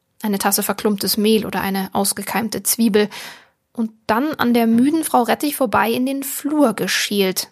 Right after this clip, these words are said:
nach dem Ertrunkenen und der Haut. Als die Frau Rettich sie nicht mehr reinlässt, bläst ihr Vogelgesicht sich wütend im Spion auf.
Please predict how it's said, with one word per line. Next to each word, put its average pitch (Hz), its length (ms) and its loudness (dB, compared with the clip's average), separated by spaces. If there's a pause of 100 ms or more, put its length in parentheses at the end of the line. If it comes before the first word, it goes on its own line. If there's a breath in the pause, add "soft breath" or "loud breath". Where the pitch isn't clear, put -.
nach 202 160 -6
dem 208 400 -4
Ertrunkenen 190 760 -2 (340)
und 202 160 -2
der 202 140 -4
Haut. - 340 -8 (920)
Als 226 160 -2
die 233 100 -2
Frau 233 140 2
Rettich 254 360 0
sie 254 120 2
nicht 247 280 2
mehr 233 260 -2
reinlässt, 247 880 0 (100)
bläst 247 500 0
ihr 240 100 2
Vogelgesicht 233 880 0
sich 226 300 -4
wütend 214 560 0
im 202 160 0
Spion 208 560 0
auf. - 360 -2